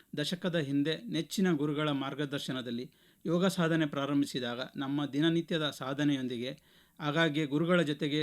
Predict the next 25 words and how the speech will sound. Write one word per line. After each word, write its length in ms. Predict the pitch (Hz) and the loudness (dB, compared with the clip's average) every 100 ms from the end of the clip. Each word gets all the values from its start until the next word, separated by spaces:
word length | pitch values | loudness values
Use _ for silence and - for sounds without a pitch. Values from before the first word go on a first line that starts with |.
| 131 | -2
ದೇಶ 240 | 131 156 170 | 0 0 0
ಸುತ್ತುವ, 460 | 143 147 - 135 127 135 | -4 -6 -8 -6 -6 -6
ಹಿಮಾಲಯ 480 | 127 143 165 170 156 | -2 2 4 4 2
ಪರ್ವತಗಳ 520 | 151 139 143 147 139 | 0 -6 -4 -4 -4
ನಡುವೆ 380 | 131 127 127 131 131 _ _ | -4 -6 -6 -6 -8 _ _
ತಿಂಗಳುಗಟ್ಟಲೆ 640 | - 170 185 180 165 156 147 | 0 4 4 4 2 0 0
ನಡೆದುಕೊಂಡು 540 | 131 131 147 147 147 135 | 0 -2 -4 0 0 0
ಸುತ್ತಾಡುವ, 500 | 139 123 143 127 123 127 - | -4 -6 -4 -4 -6 -8 -8
ಅಲ್ಲಿನ 340 | 143 143 151 | -4 0 0
ಜನರ 340 | 143 143 151 156 | 0 0 0 2
ಸೇವಾ 340 | 151 - 147 175 | 0 0 2 4
ಮನೋಭಾವದ 600 | 165 143 147 139 135 135 | 4 2 0 0 -4 -4
ರುಚಿಯನ್ನು 480 | 131 127 - 151 135 117 - _ | -6 -6 -2 0 0 -4 -16 _
ಕಣ್ಣಾರೆ 460 | - 151 170 180 180 | -2 2 6 6 4
ಕಾಣುವ 420 | 151 143 143 143 | 2 0 2 0
ಭಾಗ್ಯ 400 | 135 139 127 131 143 | -2 -6 -4 -8 -4
ನನ್ನದಾಗಿದೆ. 580 | 139 139 123 117 110 - _ _ - _ _ | -4 -4 -4 -6 -8 -12 _ _ -20 _ _
ಇದಕ್ಕೆ 260 | 156 180 185 | 0 2 0
ಪೂರಕವಾಗಿ 760 | - 175 180 175 160 151 143 156 | -2 0 0 2 0 2 0 -2
ಒಂದೆರಡು 400 | 156 147 156 156 | 2 2 4 2
ಉದಾಹರಣೆಗಳನ್ನು 760 | 147 143 185 180 165 143 139 143 | 2 4 4 6 4 2 0 2
ನೀಡಲು 400 | 135 147 139 139 | 2 2 0 -4
ಪ್ರಯತ್ನಿಸುತ್ತೇನೆ. 760 | - 135 131 139 - - 123 - - _ - _ _ _ | -8 -8 -6 -8 -8 -10 -10 -10 -16 _ -20 _ _ _
ಸಾಮಾನ್ಯವಾಗಿ 600 | - 175 202 196 180 160 170 | 2 4 6 6 4 4 2
ನಾವು 300 | 156 156 | 2 2